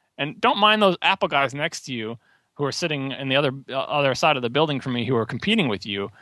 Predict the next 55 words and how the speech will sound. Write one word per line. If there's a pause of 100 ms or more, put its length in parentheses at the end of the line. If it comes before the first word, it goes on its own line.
(260)
Don't,
don't
worry
about
them.
Just,
you
just
do
the
best
you
can.
And
yeah, (120)
all
right,
so
you
have
to
pay
us
thirty
percent,
but
we'll
make
them
pay
us
thirty
percent
too.
And
don't, (1200)
it's
a, (200)
it
gets
to
be
a
little
bit,
uh,
that's
when
they
went
a
step
too
far.
And